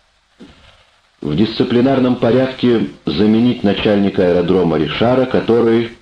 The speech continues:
он подписал. Боль в боку затаилась, но не уходила. Она жила в Ривьере как нечто новое —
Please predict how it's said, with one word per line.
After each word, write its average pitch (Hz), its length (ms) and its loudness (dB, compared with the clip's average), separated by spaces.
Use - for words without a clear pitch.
он 80 200 -2
подписал. 69 640 -4
Боль 85 320 0
в 71 100 -6
боку 80 360 -2
затаилась, 78 760 -2
но 76 140 -2
не 80 120 0
уходила. 69 680 -2
Она 90 500 -2
жила 85 400 -2
в 82 60 -4
Ривьере 82 600 0
как 80 180 -4
нечто 82 400 0
новое — 73 520 0